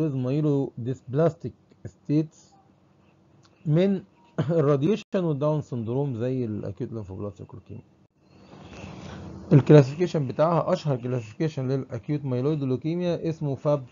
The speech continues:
كلاسيفيكيشن، بتتقسم لسبع انواع من ام زيرو الى، آه، تمن انواع من ام زيرو الى ام سبعة على حسب ال-، السيل تايب differentiation. انا اللي يهمني من الكلاسيفيكيشن ده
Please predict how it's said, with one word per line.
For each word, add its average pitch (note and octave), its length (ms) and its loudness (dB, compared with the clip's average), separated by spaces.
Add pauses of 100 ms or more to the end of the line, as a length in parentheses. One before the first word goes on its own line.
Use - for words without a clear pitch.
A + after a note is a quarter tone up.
كلاسيفيكيشن، E3+ 760 -4 (120)
بتتقسم C3 640 -4
لسبع A#2 580 0 (1400)
انواع C#3+ 360 4
من C#3 220 -2
ام D3+ 240 0
زيرو D3 380 -2
الى، C#3+ 520 0
آه، C3+ 280 -4
تمن D3+ 440 -2
انواع A#2 300 -4
من B2 260 -6
ام C#3 180 -4
زيرو C3 280 -4
الى B2 520 -6
ام B2+ 220 -2
سبعة D3 420 -2 (440)
على C3 200 0
حسب D#3 440 -2 (180)
ال-، A2+ 680 -2
السيل C3 420 -4
تايب B2 340 -2 (220)
differentiation. A2+ 760 -6 (960)
انا F3 180 4
اللي D#3 160 4
يهمني D3+ 420 2
من D3+ 100 2
الكلاسيفيكيشن C3+ 800 -4
ده F#3 240 4